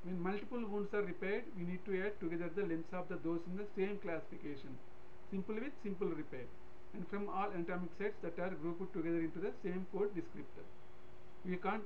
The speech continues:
add together lengths of different classification. For example, if the lesions are in the same anatomic sites like simple, we can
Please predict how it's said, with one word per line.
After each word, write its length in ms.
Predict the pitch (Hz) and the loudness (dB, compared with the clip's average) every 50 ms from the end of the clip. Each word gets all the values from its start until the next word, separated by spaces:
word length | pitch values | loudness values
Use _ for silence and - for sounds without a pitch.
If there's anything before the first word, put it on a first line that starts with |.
| - | 0
add 200 | 190 196 196 - | 0 0 0 0
together 280 | - 165 175 175 196 202 | 0 2 2 4 4 4
lengths 300 | 196 175 175 170 - - | 4 2 2 0 0 -2
of 160 | 196 196 151 | -2 -2 0
different 420 | 160 165 - - 190 196 190 - - | 0 -2 0 0 0 0 0 -2 -2
classification. 680 | 170 160 147 - - - - - 143 139 - 156 147 - - - 156 | -2 -2 -2 -2 -2 -4 -2 -2 -2 -2 -2 -4 -4 -4 -4 -4 -4
For 80 | 156 165 | -2 -2
example, 420 | 151 147 180 185 175 - 226 247 294 - - - - - - - - - - - - - - | -2 0 0 0 0 0 -2 -2 -2 -4 -4 -4 -4 -4 -4 -4 -4 -4 -4 -4 -4 -2 -2
if 120 | 175 175 170 | 0 2 2
the 100 | 196 196 | 4 4
lesions 320 | 185 196 208 214 226 214 - 240 | 6 6 6 4 4 0 0 2
are 180 | 233 233 220 | 2 2 2
in 120 | 226 214 214 | 0 0 0
the 120 | 214 202 202 - - | 0 0 0 -2 -2
same 380 | - 180 185 196 208 226 247 254 - - - - - - - - - | 2 4 8 10 10 8 8 2 0 -2 -4 -4 -4 -4 -4 -2 -2
anatomic 380 | 165 160 - 190 190 190 190 - - | -2 0 2 2 2 2 0 0 4
sites 240 | 208 208 226 220 - - | 4 4 4 4 0 0
like 180 | 180 165 156 - - - - - | 0 0 0 0 -2 -2 -2 0
simple, 300 | 190 185 185 - 247 269 311 | 0 0 0 0 -2 -2 -2
we 100 | 254 202 | -2 2
can 200 | 202 196 190 170 | 2 4 4 4